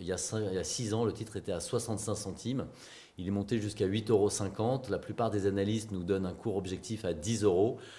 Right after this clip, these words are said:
Je suis très serein et très confiant sur le fait que notre titre continuera de prendre de la valeur, au même titre que le marché du freelancing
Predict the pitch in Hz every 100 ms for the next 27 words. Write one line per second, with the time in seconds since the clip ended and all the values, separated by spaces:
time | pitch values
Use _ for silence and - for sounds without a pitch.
0 | - - - - - 127 - 110 98 113
1 | 117 101 87 - 107 107 95 - 110 107
2 | - 107 120 113 98 90 107 107 107 95
3 | - - - - _ - 92 110 110 107
4 | 120 120 123 117 120 110 107 110 - 104
5 | 101 92 92 101 120 123 - - 120 120
6 | 117 - 123 - - 127 110 85 95 98
7 | 120 - 127 123 92 95 101 95 92 107